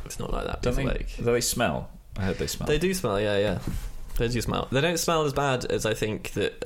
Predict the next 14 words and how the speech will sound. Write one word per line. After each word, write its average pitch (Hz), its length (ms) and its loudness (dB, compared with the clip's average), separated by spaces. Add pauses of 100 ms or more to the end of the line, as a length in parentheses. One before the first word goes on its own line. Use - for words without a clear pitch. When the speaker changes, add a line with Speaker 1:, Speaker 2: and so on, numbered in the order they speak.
(120)
Speaker 1:
I - 40 -4
think 120 160 0
their 107 100 0
reputation, 98 880 -2
um, 90 440 -2
is - 500 -4 (260)
worse 107 460 0
than 92 240 -2
they 85 100 0
Speaker 2:
Right. 85 120 0
Speaker 1:
actually - 280 -2
are. - 280 -2 (160)
Speaker 2:
Right. 71 200 -6 (440)
Speaker 1:
The 104 340 -4